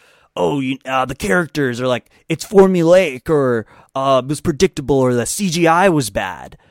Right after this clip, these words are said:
or, uh, her acting wasn't good. She doesn't smile." Really? Dude, what, what Marvel movies are you watching where the acting is good?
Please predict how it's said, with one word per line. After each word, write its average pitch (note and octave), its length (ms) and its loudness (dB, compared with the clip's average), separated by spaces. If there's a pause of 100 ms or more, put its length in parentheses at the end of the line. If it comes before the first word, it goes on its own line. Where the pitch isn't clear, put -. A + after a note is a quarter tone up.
(300)
or, C3 400 4
uh, A2+ 300 2 (500)
her - 200 0
acting F3 460 2
wasn't B2 360 2
good. F#2 400 -6
She - 200 -6
doesn't F3 360 2
smile." D3+ 880 -2 (160)
Really? C4 540 -2 (960)
Dude, A#3+ 400 4 (640)
what, F#4 320 -4 (460)
what D4+ 340 2
Marvel D#4 420 4
movies D4+ 460 -4
are A#3 200 0
you A3 140 -8
watching G#3 480 0
where F#3 160 -2
the E3+ 260 -4
acting F#3 460 0
is C#3+ 220 -4
good? E3 440 2